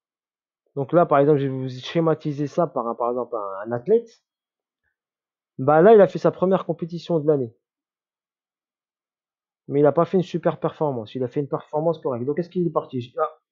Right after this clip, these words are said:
ma performance, elle est correcte, mais elle n'est pas exceptionnelle. Donc, je repars à l'entraînement. Allez, je vais aller m'entraîner. Je m'entraîne, je m'entraîne,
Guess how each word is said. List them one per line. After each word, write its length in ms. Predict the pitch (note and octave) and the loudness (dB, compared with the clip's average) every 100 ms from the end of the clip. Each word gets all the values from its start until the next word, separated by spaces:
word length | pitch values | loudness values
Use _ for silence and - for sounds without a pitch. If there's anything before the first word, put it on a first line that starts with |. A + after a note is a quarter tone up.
| _ _ _ | _ _ _
ma 100 | C3 | -2
performance, 580 | B2+ C3 C#3+ D3+ F#3+ - | 0 0 4 6 6 6
elle 100 | D#3 | 4
est 60 | |
correcte, 300 | C#3 D#3+ F3 E3+ | 4 4 4 4
mais 100 | D3+ | 4
elle 60 | D3+ | 4
n'est 60 | |
pas 480 | D3 F3+ F3+ E3+ D#3+ D#3+ | 4 2 4 4 2 -2
exceptionnelle. 600 | - D3+ - C#3 A2 B2+ | -8 -14 -6 -6 -6 -2
Donc, 180 | F#3 | -2
je 80 | B2+ | 0
repars 260 | D#3 D#3+ E3 | -4 0 2
à 60 | |
l'entraînement. 460 | D3+ D3+ D#3 C3 G#2+ _ _ _ _ _ E3+ | 2 0 -4 -6 -6 _ _ _ _ _ 2
Allez, 360 | D#3 A2 G2 - | 4 2 -4 -14
je 140 | A2+ | -8
vais 80 | A#2+ | 2
aller 120 | C#3 | 4
m'entraîner. 420 | C#3+ C#3+ - C#3 G#2+ | 4 2 0 -2 -2
Je 100 | B2+ | -4
m'entraîne, 380 | C3 - D#3+ | -6 -2 -2
je 80 | C3+ | -2
m'entraîne, 560 | C#3 C3 D3+ D#3 D#3+ | -4 -6 0 2 2